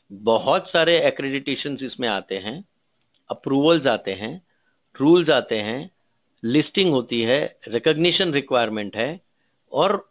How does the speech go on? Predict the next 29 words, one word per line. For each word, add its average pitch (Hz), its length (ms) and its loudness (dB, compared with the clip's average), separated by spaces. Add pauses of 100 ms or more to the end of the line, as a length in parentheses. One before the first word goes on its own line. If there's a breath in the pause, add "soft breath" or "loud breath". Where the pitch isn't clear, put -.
(120)
और 196 240 2
कॉम्प्लिकेशंस 170 760 -2
हैं 156 240 -2
जो 135 140 -2
मैं 139 140 0
बताना, 110 520 -2
बताना 110 360 -2
चाहूंगा। 101 400 -6
वैसे 127 420 0
ही 165 260 2
सिलेक्ट 170 420 0
कर 156 100 2
सकते - 360 -4
हो 170 160 0
जो 139 160 -4
यूनिवर्सिटी 117 480 -6
में। 101 120 -16 (540)
But 175 180 4 (380)
जो 170 260 2
बंदा, 151 420 0 (100)
ये 185 520 2 (200)
बहुत 135 300 -4
महंगा 127 360 2
प्रोग्राम 160 460 2
है 175 220 -2
compared 143 360 -2
to 151 80 -4
anything 123 400 -4
else, 113 240 -6